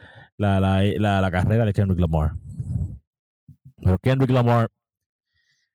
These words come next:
es un tipo que, even though él trata de hacer música para uplift people,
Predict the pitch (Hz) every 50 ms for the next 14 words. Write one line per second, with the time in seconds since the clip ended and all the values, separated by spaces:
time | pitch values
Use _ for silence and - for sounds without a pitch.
0 | _ _ _ - 117 123 123 110 - - 127 123 98 110 107 104 98 - - -
1 | - - - - - _ _ _ _ _ _ _ _ _ _ - 120 123 - 135
2 | 139 147 147 143 135 135 139 139 135 120 - 135 127 131 123 123 - 131 123 117
3 | 117 117 113 117 107 113 113 98 107 107 107 104 - - - 98 - _ - 107
4 | 113 113 110 - - - - 104 90 - - - - -